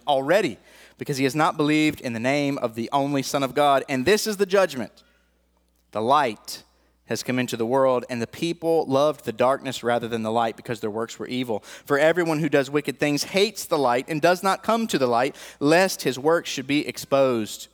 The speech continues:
But whoever does what is true comes to the light, so that it may be clearly seen that his works have been carried out in God." And so John, even from the very beginning of his gospel, uses this symmetry,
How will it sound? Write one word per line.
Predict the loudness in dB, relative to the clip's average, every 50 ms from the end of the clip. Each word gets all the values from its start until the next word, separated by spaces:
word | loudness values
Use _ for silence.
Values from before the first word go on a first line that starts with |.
| _ _ _ _ _ _ _ _ _ _ _ _ _ _ _ _ _ _ _
But | -12 -6
whoever | 0 0 2 2 0
does | 2 2 4 4 4 2 0
what | -2 -2
is | -2 -4 -6
true | -6 -4 -2 0 0 0 0 -2 -6 -10 -14 _ _ _ -10
comes | -8 -6 -4 -4 -6 -6
to | -8 -6
the | -6 -4
light, | -4 -4 -4 -6 -8 -10 -16 -20 _ _ _ _ _ _ _ _ _ _ _
so | -8 -6 -4
that | -4
it | -4 -2
may | -4 -4 -6 -8 _ _ -12 -12
be | -12
clearly | -10 -10 -4 -2 0 0 0 0 -2 -2
seen | -4 -4 -4 -4 -4 -2 -2
that | -2 -4
his | -4 -6 -6
works | -2 0 0 0 0 -2 -6 -8
have | -10 -10 -8
been | -10 -10
carried | -10 -10 -8 -8 -6 -4 -4 -2
out | 0 0 0 -2 -4 -6 -14 _ _ -20 -20 -20 _ _
in | -10 -8 -6 -2
God." | 0 0 2 2 2 0 -2 -4 -10 -18 -20 _ _
And | -2
so | -2 -2
John, | -2 0 2 2 4 4 6 4 4 2 0
even | -2 -4 -4 -4 -4
from | -4 -4 -2
the | 0
very | 2 2 2 2
beginning | -2 -2 0 0 0 2 2 2
of | 2 2
his | 0 2
gospel, | 4 4 4 4 2 0 0 0 0
uses | 0 0 0 0 0 2 2 0 0 0
this | 0 -2 -2
symmetry, | -2 -2 0 0 0 0 -2 -2 -4 -4 -4